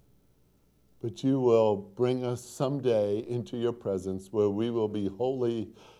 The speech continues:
and blameless without any spot or wrinkle or any such thing, but we would be there to the praise of our God and Savior, Jesus Christ. And you promised it.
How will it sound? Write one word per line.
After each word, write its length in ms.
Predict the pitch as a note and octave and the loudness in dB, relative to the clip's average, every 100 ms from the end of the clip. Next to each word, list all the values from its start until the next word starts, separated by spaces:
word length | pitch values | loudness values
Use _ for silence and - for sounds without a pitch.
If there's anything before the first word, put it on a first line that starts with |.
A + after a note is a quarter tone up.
| _ - | _ -6
and 200 | G#2+ G#2 | -4 -2
blameless 600 | A#2 A#2+ A#2 G#2+ G#2 - | 2 2 2 -2 -6 -8
without 380 | G#2+ A2 A#2+ A2 | -8 -2 -2 0
any 180 | G#2+ G2 | -2 -6
spot 480 | - - B2 G#2+ - | -6 0 0 0 -4
or 160 | G#2+ | -4
wrinkle 540 | F#2 B2+ B2 A#2+ A#2 B2 | -2 -2 -4 -6 -6 -4
or 140 | A2+ G#2+ | -6 -6
any 220 | D#3 F3 | -4 -2
such 380 | D3+ C#3+ A#2+ - | 0 0 -2 -2
thing, 440 | - G2+ F2 F2+ - - - - | -8 -6 -6 -8 -12 -20 -18 -4
but 140 | A2+ | -2
we 180 | G#2+ C3 | 0 0
would 220 | C3+ A#2+ | 2 -2
be 120 | A2 | -2
there 320 | G#2+ B2 C3 | -2 0 0
to 160 | B2 A#2 | 0 -2
the 140 | F#2+ | -4
praise 960 | E2+ - - C#3 A2+ G2 F2 F2 F2 - _ - _ _ _ _ | -6 -10 -4 2 4 4 2 -2 -6 -14 _ -20 _ _ _ _
of 160 | A2 G#2 | -6 0
our 160 | A2+ | 2
God 340 | G#2 G#2+ A2 G#2+ | 2 2 2 0
and 180 | G#2 G2 | -2 -8
Savior, 520 | - A#2+ G2+ F#2+ F#2 | -8 -6 -6 -6 -8
Jesus 420 | - F#2 F#2 - | -10 -12 -12 -14
Christ. 640 | - F#2 - - - - _ _ _ _ _ _ _ _ _ _ _ _ _ _ _ _ _ - | -16 -20 -18 -20 -20 -20 _ _ _ _ _ _ _ _ _ _ _ _ _ _ _ _ _ -10
And 140 | F#2+ | -6
you 100 | G2+ | -4
promised 560 | G2+ B2 F#2 D2+ - - | -4 -4 -4 -6 -14 -16
it. 140 | - | -16